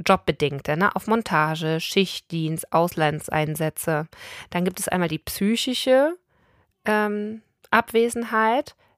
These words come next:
Ja, da geht es um psychische Erkrankungen, ne? Also Depression, Angststörung, Suchterkrankung, Burnout,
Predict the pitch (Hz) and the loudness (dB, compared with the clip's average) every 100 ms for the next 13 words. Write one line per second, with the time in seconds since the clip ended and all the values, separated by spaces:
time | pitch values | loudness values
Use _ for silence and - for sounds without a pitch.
0 | _ _ - 160 160 208 _ _ _ _ | _ _ -4 -4 -4 -12 _ _ _ _
1 | - - 185 185 180 180 - 185 196 - | -20 -10 -4 -2 -2 -2 0 0 0 -2
2 | - 202 196 202 202 - 302 - 156 147 | -4 -2 0 2 2 2 -4 0 -2 0
3 | 175 220 196 175 175 165 - 240 240 220 | 2 2 0 -4 -4 -4 2 4 6 4
4 | - 214 226 - 208 208 190 185 180 233 | 2 2 0 0 2 2 2 0 2 0
5 | - 185 - 165 165 170 175 175 202 220 | 0 -4 -4 -6 -6 -4 -4 -2 2 2
6 | 220 - 175 170 | 2 0 0 2